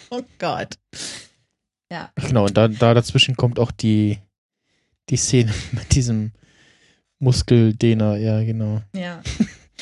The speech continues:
Speaker 1: Naja, und dann kommt eben dieser Höhepunkt auf dem Ball und Kate, äh, geht. Natürlich geht sie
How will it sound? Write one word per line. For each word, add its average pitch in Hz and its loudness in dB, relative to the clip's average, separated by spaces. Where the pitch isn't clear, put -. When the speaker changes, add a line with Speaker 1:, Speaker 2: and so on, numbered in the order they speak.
Speaker 1:
Naja, 254 4
und 240 -2
dann 254 4
kommt 269 -6
eben 240 0
dieser 240 0
Höhepunkt 254 0
auf 151 -2
dem 165 -6
Ball 233 2
und 190 -4
Kate, 214 2
äh, 190 0
geht. 196 2
Natürlich 190 -2
geht 220 2
sie 269 -4